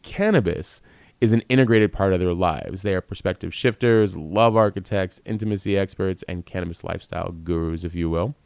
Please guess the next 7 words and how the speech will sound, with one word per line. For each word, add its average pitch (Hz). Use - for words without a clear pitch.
And, 101
uh, 92
Highly 117
Devoted 107
is, 98
uh, 95
undoing, 117